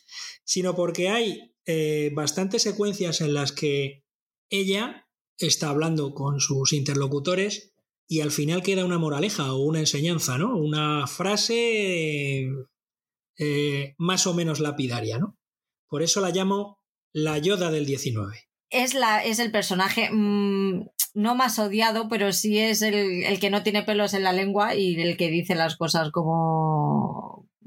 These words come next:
Speaker 2: como quiere, que para eso es una señora ma-, además en los libros lo dice mucho. Y yo con la edad que tengo ya me gano el derecho a decir lo que me dé la gana sin que haya consecuencias.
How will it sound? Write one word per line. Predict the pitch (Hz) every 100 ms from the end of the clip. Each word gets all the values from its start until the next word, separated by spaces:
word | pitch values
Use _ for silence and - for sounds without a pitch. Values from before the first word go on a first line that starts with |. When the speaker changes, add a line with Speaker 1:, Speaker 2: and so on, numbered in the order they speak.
| - 151
Speaker 2:
como | 156 165 143
quiere, | 175 196
que | 190 180
para | 160 165
eso | 170 180
es | 175
una | 180 180
señora | 175 170 170
ma-, | 160 156
además | 175 180 196 220
en |
los | 208 196
libros | 220 214
lo | 196
dice | 180 180 175
mucho. | 170 - 165
Y | 165
yo | 196
con | 226
la | 220
edad | 214 208
que | 208
tengo | 208 214
ya | 214 208
me | 202
gano | 190 185
el | 185
derecho | 190 214 220 247
a |
decir | 185 180 190
lo | 196
que | 185
me | 180
dé | 202
la | 208
gana | 247 277
sin | - 185
que |
haya | 190 185
consecuencias. | 165 151 147 139 135 135 -